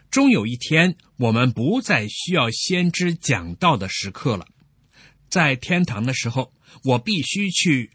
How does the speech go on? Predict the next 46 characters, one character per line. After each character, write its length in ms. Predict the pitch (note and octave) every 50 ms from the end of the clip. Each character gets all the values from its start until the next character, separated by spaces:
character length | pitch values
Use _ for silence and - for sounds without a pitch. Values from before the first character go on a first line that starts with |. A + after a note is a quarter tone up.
| _ -
找 180 | - - G2 F2+
别 280 | F2 - - F#2+ B2+ D#3+
的 80 | F#3
职 180 | - - - F2
业。 180 | G2 B2 - - _ _ _ _ _ _ _ _ _ - - - _
在 180 | - - G3 F3+
天 280 | E3 - - A#3+ A#3+ A3+
堂 200 | G#3 G3+ G3 F#3+
里 200 | D#3 G#2+ F#2+ A2
面， 260 | D3 E3+ D#3+ D3 C#3+
当 240 | - A3 A3 A3 G#3
我 140 | D#3 G#2+
们 280 | G#2 A#2 B2 C3+ C#3 C3+ _ _ -
都 160 | - A#3 A3+
与 160 | G3+ G3 G3+
主 240 | F#3+ - - A2 G2+
耶 160 | A#2+ D3+ F3+
稣 260 | F3+ - - A#3 A3
同 320 | - - - A2 B2+ E3 G3
在 220 | - - C4 G#3
的 140 | C#3 G#2+ G2+
时 160 | - - -
候， 320 | B2+ - D#3 C3+ A#2+ - _ _ _ - - - - - -
又 320 | G3+ G#3 G3 F#3 F3+ D#3+
何 360 | - - - C3 D3 G3 A#3+
必 200 | A3 C#4+ C4 A3+
要 180 | F#3+ D#3+ C3 B2+
去 380 | - - D3+ C#3 C3+ B2+ B2 _ _
劝 560 | - - - - G#3 G#3 F#3+ F3 D3+ C#3+ C#3 B2+
导、 500 | C3 G#2+ E2 D#2 F2+ G2 G#2 G#2+ A2 A2
劝 520 | - - - - - G#3 E3+ B2+ A#2 A2
诫、 400 | - - G3 F3+ C#3+ A2+ G#2 - - - -
去 220 | - - - D3 D3 - -
安 200 | E3 G#3 B3+ D4+
慰 140 | C#4+ G#3+
对 180 | C3+ A#2+ C#3+ C3+
方 220 | B2 - D3+ E3
呢？ 140 | F#3+ G#3 F#3 _ _ _ _ _ _ _ _ _ _ _ - -
我 140 | - D#3 D3
们 120 | F3 G#3
所 160 | G#3+ - B2+
需 320 | A2+ - - - - G#3 A#3+
要 220 | C#4+ C#4 A#3 D#3
的 120 | A#2+ A#2+ A2
就 220 | - - C3 A2+
是 240 | - - A2+ G2